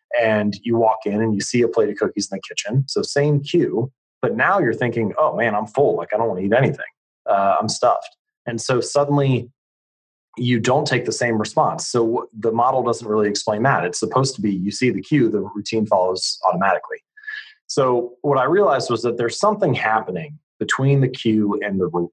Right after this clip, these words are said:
and the routine. There's something going on there that needs to explain why people behave differently or why they don't, why the same people, uh, why the same person doesn't fall into the same habit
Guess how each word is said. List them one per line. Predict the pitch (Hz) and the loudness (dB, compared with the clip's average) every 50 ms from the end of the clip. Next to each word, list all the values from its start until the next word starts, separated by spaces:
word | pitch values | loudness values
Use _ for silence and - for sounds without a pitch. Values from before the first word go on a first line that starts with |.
| _ | _
and | 196 90 90 85 85 | -4 -4 -2 -2 -4
the | |
routine. | 80 80 82 - - - 160 139 - _ _ _ | -4 -4 -6 -6 -6 -8 -10 -12 -12 _ _ _
There's | 202 190 - - | -8 -8 -8 -4
something | - - 147 156 147 - 165 143 135 123 107 | -2 0 0 0 0 0 0 2 2 2 0
going | 104 113 113 104 98 | 2 0 0 0 0
on | 101 101 107 113 113 107 | 0 2 2 2 2 2
there | 90 87 85 85 85 | 0 -2 -4 -4 -4
that | 82 90 90 - _ | -4 -4 -6 -4 _
needs | 104 110 113 110 104 - - - | -2 0 0 0 0 -4 -4 -2
to | - 95 | 0 0
explain | - - - - - - 127 139 135 117 90 87 90 90 98 - - | 0 -2 -4 -8 -2 0 2 2 2 2 0 -2 -4 -6 -8 -6 0
why | 98 95 98 107 | 2 2 2 2
people | 104 - 117 107 101 92 | 0 -4 -8 -8 -8 -8
behave | 85 95 92 - - 120 123 127 - | -6 -6 -4 0 2 4 4 4 2
differently | - 92 87 - 90 90 - 87 90 92 | 2 -2 -4 -4 -8 -10 -8 -10 -6 -4
or | 92 87 | -4 0
why | 90 98 104 | 2 2 2
they | 104 104 | 2 0
don't, | 98 104 104 - - _ | 0 0 -2 -4 -6 _
why | _ 107 101 101 - | _ 0 0 0 0
the | - - | -4 -6
same | - - 160 165 160 156 | -4 0 0 2 2 2
people, | 156 139 135 - 123 120 120 120 120 - _ _ _ _ _ _ _ _ | 0 -2 0 2 2 2 2 0 -2 -8 _ _ _ _ _ _ _ _
uh, | 107 107 101 95 92 90 | 0 0 2 2 0 0
why | 80 110 107 | 0 -2 -4
the | 104 101 | -4 -2
same | - - 151 151 147 | 0 2 2 2 2
person | 151 139 123 - - 117 | 2 0 0 0 0 0
doesn't | 107 107 104 104 - 98 87 - | 0 0 0 0 -2 -6 -4 0
fall | - 98 98 107 | 2 2 2 2
into | 117 127 135 127 | 2 0 0 0
the | 113 | 0
same | 107 - 113 104 98 | 0 0 -2 -2 0
habit | - - 110 120 143 151 | 0 0 0 2 2 0